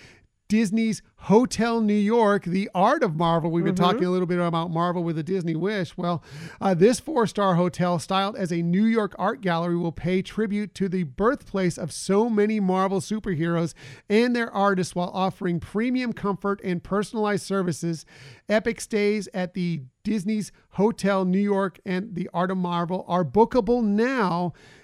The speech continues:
Speaker 1: And to make the stay even more super, guests booking before July twenty-ninth of twenty twenty-one with an arrival date before March thirtieth of twenty twenty-two will receive a take-home exclusive Marvel print by artist Matt Ferguson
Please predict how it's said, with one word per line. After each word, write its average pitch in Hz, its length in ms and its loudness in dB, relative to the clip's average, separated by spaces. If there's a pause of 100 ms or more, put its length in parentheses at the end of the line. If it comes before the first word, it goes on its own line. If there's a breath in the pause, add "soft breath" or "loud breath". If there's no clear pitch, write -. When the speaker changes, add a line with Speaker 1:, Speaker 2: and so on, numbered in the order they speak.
Speaker 1:
And 185 340 2
to 190 140 0
make 196 180 2
the 170 80 -4
stay 196 220 0
even 180 160 2
more 208 180 4
super, 180 380 0
guests 180 340 0
booking 185 420 -2
before 196 460 2
July 180 400 0
twenty-ninth 208 680 -2
of 175 100 -4
twenty 185 240 -2
twenty-one 170 640 -2 (280 loud breath)
with 185 200 -2
an 190 80 4
arrival 196 440 2
date 190 220 0
before 190 340 0
March 185 380 -2
thirtieth 220 460 2
of 156 120 -8
twenty 208 340 -2
twenty-two 202 800 -2 (320 loud breath)
will 185 120 2
receive 196 460 2
a 175 220 -2
take-home 196 1000 0
exclusive 202 760 0
Marvel 208 640 2
print 226 400 -4
by 180 160 -4
artist 190 420 0
Matt 185 320 -2
Ferguson 190 560 -2